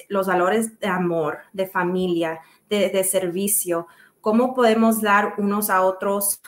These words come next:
ah, algo más de dinero, que es más valoroso, como nuestro tiempo, nuestro amor?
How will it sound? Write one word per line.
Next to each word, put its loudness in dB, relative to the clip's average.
ah, -4
algo 2
más 2
de 0
dinero, -2
que 2
es 2
más 4
valoroso, -2
como -2
nuestro -4
tiempo, -4
nuestro -6
amor? -2